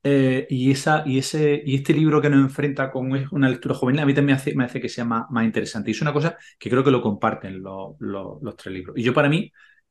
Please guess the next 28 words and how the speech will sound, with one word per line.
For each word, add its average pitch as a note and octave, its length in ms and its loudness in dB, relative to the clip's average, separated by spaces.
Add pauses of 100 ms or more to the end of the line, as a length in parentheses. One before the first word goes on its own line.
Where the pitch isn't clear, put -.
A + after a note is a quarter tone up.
(200)
y, A2 360 -4
y A2 40 0
en A2 80 0
la F#2+ 80 -8
parte A2 240 0
que A#2+ 60 0
le G#2+ 80 4
toca G#2+ 180 -2
a - 40 -6
Pérez G#2+ 200 0
Reverte G#2 260 -4
también G#2 220 -2
habrá G#2 200 0
que G2+ 100 -6
darle G2+ 160 -2
las F#2 80 -6
gracias, D3+ 360 -2 (300)
le A2+ 100 0
agradezco G#2+ 340 0
a C3 40 4
Hacienda A#2+ 520 2
Edasa A2 420 -2
ese, G#2 560 -4 (160)
ese, A#2+ 380 -2
ese - 180 0
esfuerzo C#3+ 340 0
por B2 140 -2
traernos C#3+ 420 0